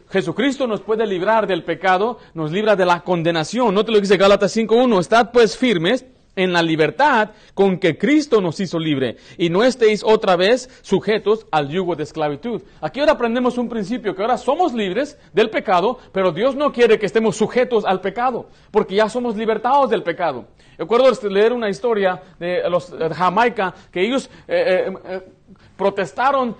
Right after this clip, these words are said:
y hubo gente que les ayudó y pasaron una ley que ellos eran libres.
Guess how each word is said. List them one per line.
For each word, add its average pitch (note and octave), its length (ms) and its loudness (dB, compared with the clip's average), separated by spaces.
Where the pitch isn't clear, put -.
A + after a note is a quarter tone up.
y G#3 240 -4
hubo C4+ 160 4
gente B3 280 -2
que A3 120 -2
les G3+ 160 -2
ayudó A3 540 2
y A3 100 -4
pasaron B3+ 420 -2
una B3+ 180 0
ley A#3+ 300 2
que G#3+ 120 0
ellos A#3 220 -2
eran G3+ 280 -2
libres. A3 400 -8